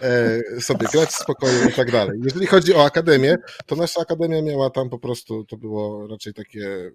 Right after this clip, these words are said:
małe stypendium, że po prostu można było ten kontrakt, też był, miał jakąś moc prawną, no bo to też bez sensu,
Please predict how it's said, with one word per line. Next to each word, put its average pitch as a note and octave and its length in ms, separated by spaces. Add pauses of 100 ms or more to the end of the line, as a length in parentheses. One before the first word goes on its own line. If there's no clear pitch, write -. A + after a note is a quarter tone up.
(140)
małe A2 380
stypendium, C#3+ 680
że A2+ 180
po G#2+ 100
prostu A2+ 300
można A2 280
było A2 240
ten A2 180
kontrakt, A#2 380
też A#2 160
był, A#2 180 (320)
miał B2+ 180
jakąś C3 340
moc C3 240
prawną, G2+ 520
no A2 100
bo A#2+ 100
to A#2+ 100
też B2+ 180
bez A#2 200
sensu, B2 460